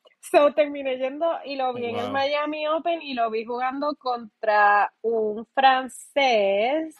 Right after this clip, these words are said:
Speaker 1: Te digo ahora el nombre porque lo busqué todo, porque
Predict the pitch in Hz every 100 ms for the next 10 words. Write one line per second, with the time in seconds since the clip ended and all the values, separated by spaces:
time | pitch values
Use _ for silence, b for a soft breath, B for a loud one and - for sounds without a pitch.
0 | - 214 202 202 214 240 247 247 254 247
1 | 220 220 202 196 - 214 214 233 202 185
2 | 190